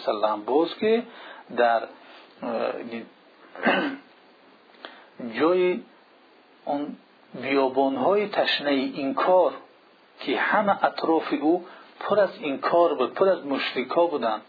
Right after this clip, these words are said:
قبول نمی‌کردن دین را، در، یعنی بیرون از دین الهی بودن،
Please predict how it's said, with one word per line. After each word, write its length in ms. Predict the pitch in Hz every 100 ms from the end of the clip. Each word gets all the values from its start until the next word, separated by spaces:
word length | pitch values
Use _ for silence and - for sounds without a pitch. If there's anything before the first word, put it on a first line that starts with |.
| - - - _ - _ _ _
قبول 420 | - 131 147 165
نمی‌کردن 560 | 190 160 147 131 117 120
دین 320 | 107 110 107
را، 140 | 101 101
در، 200 | 110 107 - - - _ - - - - - - 117 113
یعنی 220 | 113 117
بیرون 400 | 113 113 139 190
از 200 | 175 139
دین 400 | 160 160 139 131
الهی 200 | 131 175
بودن، 360 | 165 131 107